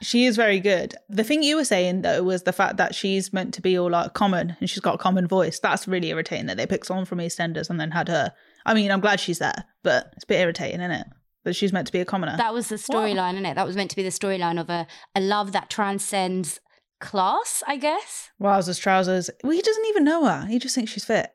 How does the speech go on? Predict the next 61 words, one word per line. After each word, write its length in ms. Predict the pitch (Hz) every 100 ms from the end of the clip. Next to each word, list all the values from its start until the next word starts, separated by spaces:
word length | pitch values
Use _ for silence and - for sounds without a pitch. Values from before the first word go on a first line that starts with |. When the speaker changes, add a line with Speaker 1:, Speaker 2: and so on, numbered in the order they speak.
| -
Speaker 1:
And 460 | 226 220 220 -
there's 160 | 226 220
also 180 | 220 202
Mister 260 | 202 -
Bean. 280 | 170 175 175
Speaker 2:
Mister 220 | 185 180 -
Speaker 1:
I 40 |
mean, 260 | 180 190 175
Speaker 2:
Bean. 1080 | 202 214 226 226 233 226 226 226 226 196 170 -
Speaker 1:
why 240 | 208 226 226
the 100 | 202
fuck 480 | - - 240 -
not? 200 | 214 196
Where's 240 | 214 349 415
Mister 280 | 453 - 359
Bean? 340 | 359 339 311
What 280 | 277 349 -
the 80 | 359
fuck's 280 | - - 359
Mister 240 | 349 -
Bean 280 | 330 320 294
doing 220 | 285 254
now? 280 | 294 214 160 _ -
Speaker 2:
I 80 | 262
can't 240 | - 359
remember 280 | 233 240 240
what 120 | 202
Mister 200 | 196 -
Bean's 200 | 214 202
doing 120 | 208 190
now, 100 | 180
but 100 | 190
what 120 | 262
did 120 | 311 330
you 60 |
think 180 | 320 320
of 80 | 285
that 160 | 233 -
scene 240 | 262 226
where 120 | 196
he 120 | 202
shows 280 | 202 208 190
up 200 | 202 180
and, 120 | - 185
like, 160 | 175
he's 160 | 202 214
the 60 |
Selfridges 560 | 214 202 202 208 190 185
person? 480 | 214 196 214 233 269
Like, 180 | 208 -
Speaker 1:
He's 240 | 247 262
well 240 | 247 269 247
suited 380 | - - 190
to 100 | -
a 40 | 175
job 220 | 151 160
like 160 | 156 160
that, 140 | 151
I 80 | 160
think. 360 | - - - -
Speaker 2:
<laughs> 320 | 440 453 339